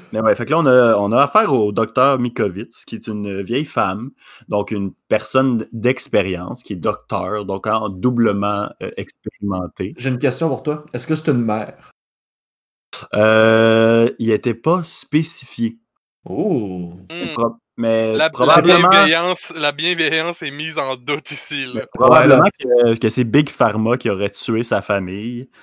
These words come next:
Speaker 1: selon,
Speaker 3: <laughs>
Speaker 1: selon ce qu'elle, euh, semble rapporter. Donc, euh, cette docteure-là était une docteure de renom, euh, une femme respectable dans son milieu, qui a travaillé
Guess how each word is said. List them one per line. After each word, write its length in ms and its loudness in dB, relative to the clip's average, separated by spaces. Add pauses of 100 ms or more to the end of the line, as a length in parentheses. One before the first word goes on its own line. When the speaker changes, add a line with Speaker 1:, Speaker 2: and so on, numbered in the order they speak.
(120)
Speaker 1:
selon, 380 4 (140)
Speaker 3:
<laughs> 580 -10
Speaker 1:
selon 440 2
ce 280 -2 (540)
qu'elle, 380 -2 (160)
euh, 220 -8
semble 340 -2
rapporter. 480 -2 (480)
Donc, 340 2
euh, 140 4
cette 260 0
docteure-là 840 0
était 580 -6
une 140 -8
docteure 400 -4
de 120 -2
renom, 460 -6 (600)
euh, 580 -8
une 160 -8
femme 380 0
respectable 1080 0
dans 200 -6
son 260 -6
milieu, 580 -2
qui 140 -2
a 100 4
travaillé 840 0